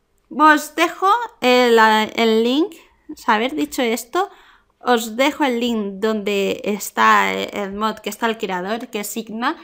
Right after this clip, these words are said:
De verdad, y vámonos a donde está. Antes que nada, antes de, de entrar, ya que estamos precisamente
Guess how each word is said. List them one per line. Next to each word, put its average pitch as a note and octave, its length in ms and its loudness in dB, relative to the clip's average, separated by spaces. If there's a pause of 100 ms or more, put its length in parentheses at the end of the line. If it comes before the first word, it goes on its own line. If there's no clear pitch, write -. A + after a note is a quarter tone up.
(300)
De D4+ 100 0
verdad, D#4 220 0
y E4 60 0
vámonos D4+ 800 -2 (180)
a A3+ 140 4
donde F#3+ 260 -6
está. - 420 -10 (460)
Antes F#4+ 380 -6
que C#4 160 -4
nada, B3 260 -2
antes C#4+ 300 -6
de, A3 440 -8
de G#3+ 120 -6
entrar, B3 840 0 (400)
ya A3+ 300 0
que C4 100 -2
estamos A3+ 1040 0
precisamente G#3+ 1200 -6